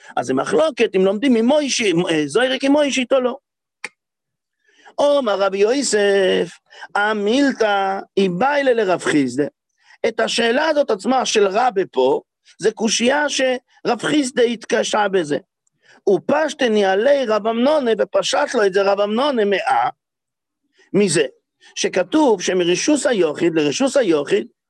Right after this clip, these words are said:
ואויבר ברשוס או רבים עצמו, תדייקו את המילה עצמו, רבי עקיבא מחייב וחכמים פויטרים.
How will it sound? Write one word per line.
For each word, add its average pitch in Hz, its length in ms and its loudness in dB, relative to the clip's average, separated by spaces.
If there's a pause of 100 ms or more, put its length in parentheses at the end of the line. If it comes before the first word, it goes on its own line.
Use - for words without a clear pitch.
(340)
ואויבר 254 840 0
ברשוס 220 720 0
או 226 200 0
רבים 247 400 0 (100)
עצמו, 202 720 -2 (200)
תדייקו 214 440 0
את - 80 0
המילה 240 500 2
עצמו, 226 560 -2 (800)
רבי 151 240 0
עקיבא 240 400 0
מחייב 254 560 0
וחכמים 214 720 0 (120)
פויטרים. 170 480 -2